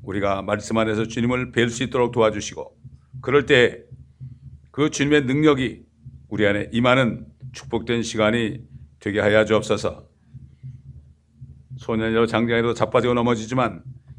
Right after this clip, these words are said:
주를 앙망하는 자는 독수리가 하늘로 치솟는 그러한 새 힘을 얻는다 했사오니 육신에 썩어질 힘이 아니고 성령께서 주시는 새 힘을 받는 시간 되게 하시고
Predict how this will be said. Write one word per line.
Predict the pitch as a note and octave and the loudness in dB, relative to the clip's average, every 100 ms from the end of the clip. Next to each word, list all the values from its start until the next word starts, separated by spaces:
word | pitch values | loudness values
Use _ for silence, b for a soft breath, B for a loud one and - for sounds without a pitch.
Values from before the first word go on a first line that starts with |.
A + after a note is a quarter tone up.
| - | -12
주를 | - C3 D#3 | -2 2 2
앙망하는 | B2+ C3 C3 C3 | 2 4 4 4
자는 | B2+ B2 G#2+ - _ | 2 2 0 -8 _
독수리가 | - G#2+ - A2 G#2+ | -10 -6 -2 0 0
하늘로 | G#2+ A2 A2+ A#2 G#2 - b b b | 0 0 2 2 0 -8 b b b
치솟는 | - B2 C#3 C3+ C3 - B B B | -8 0 0 0 -4 -8 B B B
그러한 | - C#3 C3 | -2 0 0
새 | A#2+ - E3 | -2 0 0
힘을 | D3 D#3+ D#3 | 2 4 2
얻는다 | B2+ B2 A#2 | 2 2 2
했사오니 | G#2 G#2+ F2+ - _ _ _ _ _ _ _ _ - | 2 -2 -8 -12 _ _ _ _ _ _ _ _ -8
육신에 | A2 C3 A#2+ | -6 0 0
썩어질 | A2+ B2 B2 B2 | 2 2 2 2
힘이 | B2+ B2 | 2 2
아니고 | A#2 A#2+ G2 - - _ _ _ _ _ | 2 2 -2 -4 -16 _ _ _ _ _
성령께서 | - A#2+ A#2+ A2+ A2+ A#2 | -6 -2 0 -2 -2 -4
주시는 | - B2 A#2+ G#2 - B B | -4 -4 -2 -4 -10 B B
새 | - D#3 | -2 2
힘을 | D3+ D3+ D3 D3 | 4 4 2 2
받는 | A2 A#2 A2+ | 0 2 0
시간 | A2+ A#2 G#2 | -2 -2 -2
되게 | G#2 | -2
하시고 | G2 F#2+ E2 - | -4 -8 -12 -16